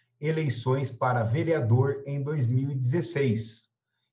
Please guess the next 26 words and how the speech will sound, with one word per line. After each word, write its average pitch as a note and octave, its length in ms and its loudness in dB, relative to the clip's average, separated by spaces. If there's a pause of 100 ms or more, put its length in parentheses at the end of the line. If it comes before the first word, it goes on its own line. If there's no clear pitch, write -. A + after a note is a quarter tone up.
Isso D#3+ 260 -4
pode D3 300 2
ser C3+ 240 -4
um C3+ 100 2
indício A#2+ 480 2
de G#2 140 -2
fraude D3+ 640 0
nas C3 180 -2
candidaturas, A2+ 880 2 (540)
ou F#3 280 6
os - 100 -2
partidos D#3 540 0
podem C#3 360 2
ter B2 200 0
registrado - 840 2 (120)
candidatas C#3+ 960 0
apenas F#3 640 0
para D#3 300 0
preencher C#3+ 760 -2
o B2+ 80 -4
pens-, D#3 360 -4
percentual C#3 1080 0
mínimo D#3 760 2 (440)
requisitado B2 1120 0
em B2+ 280 2
lei. F#2+ 360 -2